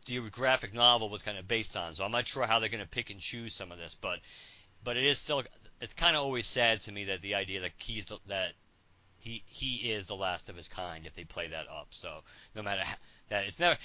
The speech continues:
it's never gonna end well. Even though the one good thing about this movie, you know, is that he's not gonna die at the end. <laughs> That's the one King, one good thing about this King Kong movie. You know they're not gonna kill him at the end, 'cause the whole point of this is to set up King Kong versus Godzilla.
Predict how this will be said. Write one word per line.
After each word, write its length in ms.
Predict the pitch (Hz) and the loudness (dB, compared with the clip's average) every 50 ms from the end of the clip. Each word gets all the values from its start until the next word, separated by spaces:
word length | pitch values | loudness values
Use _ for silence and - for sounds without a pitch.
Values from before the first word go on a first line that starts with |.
| - - | -6 -8
it's 160 | 135 - - - | -4 -2 4 6
never 200 | 220 214 208 180 | 6 6 6 6
gonna 180 | 185 175 165 | 6 8 10
end 320 | 160 143 147 143 139 123 123 | 10 10 10 8 8 6 6
well. 300 | 139 143 135 123 120 120 | 10 10 12 12 10 8
Even 160 | 131 127 135 | 6 2 2
though 100 | 135 131 | 2 2
the 100 | 127 135 135 | 2 4 4
one 180 | 165 180 180 | 4 6 6
good 140 | 165 165 156 | 4 4 4
thing 160 | - 156 147 | 2 2 4
about 240 | 135 127 123 117 - | 6 6 6 6 6
this 200 | 147 156 - - | 4 4 4 2
movie, 280 | 147 143 139 127 131 120 | 0 -2 -4 -2 -4 -4
you 140 | 117 113 | -4 -2
know, 320 | 113 127 127 123 117 110 110 | 2 6 6 8 8 6 4
is 80 | 104 | 2
that 120 | 117 107 - | 4 4 6
he's 140 | - 107 - | 6 6 6
not 160 | 131 131 - | 4 4 4
gonna 160 | 131 113 107 | 2 -2 0
die 300 | 101 123 113 107 104 95 | 4 6 8 8 8 4
at 100 | 90 - | 2 0
the 160 | - 104 98 | -2 -2 -2
end. 240 | 98 92 104 - - - | -2 -2 -4 -4 -2 0
<laughs> 100 | 330 - - - - - - - - - _ - - - - - - - - - | 0 0 -2 -4 -16 -18 -20 -20 -20 -20 _ -14 -12 -10 -10 -10 -10 -10 2 4
That's 160 | 160 156 - | 4 6 6
the 100 | - 165 | 6 6
one 180 | 175 196 202 185 | 8 8 8 8
King, 240 | - 208 202 175 - - - - 156 | 8 8 8 6 2 -12 -12 0 4
one 200 | 165 202 220 208 | 6 6 6 8
good 160 | 208 208 180 | 6 4 6
thing 200 | - 190 180 175 | 6 6 6 8
about 240 | 170 165 165 156 - | 8 8 8 8 6
this 160 | 170 160 - | 2 0 0
King 240 | - - 160 156 - | 0 -2 -2 -2 0
Kong 280 | - 151 151 151 143 | 2 2 2 2 0
movie. 280 | 143 143 139 123 139 139 | -2 -4 -4 -4 -4 -4
You 160 | 131 139 139 | -2 -2 -2
know 180 | 147 165 165 175 | 2 4 4 4
they're 140 | 165 160 156 | 6 4 6
not 200 | 160 160 156 - | 6 6 4 4
gonna 160 | 151 139 139 | 0 -4 2
kill 240 | - - 151 147 143 | 4 6 6 6 4
him 100 | 135 139 | 2 0
at 120 | 135 - | 0 0
the 160 | 131 131 131 | 2 6 8
end, 200 | 131 127 120 113 - | 8 8 6 2 -4
'cause 120 | 113 101 | -8 -6
the 80 | 113 - | -6 -4
whole 140 | 117 123 | -4 -4
point 280 | 113 - - 127 123 120 | -4 -4 -4 -4 -4 -2
of 60 | 113 | -2
this 180 | 113 107 - - | -4 -4 -4 -4
is 100 | 101 - | -6 -6
to 100 | 113 104 | -4 -2
set 240 | - - 123 113 110 | 0 0 2 2 2
up 220 | 107 101 - - | 2 2 0 -2
King 160 | - - 117 107 | 0 0 0 2
Kong 240 | - 107 104 101 | 2 0 0 0
versus 280 | 101 101 101 - 107 104 | -2 -6 -8 -8 -8 -4
Godzilla. 600 | 98 113 104 104 101 98 110 107 104 - - | 0 2 2 2 0 -2 -2 -2 -2 -2 -2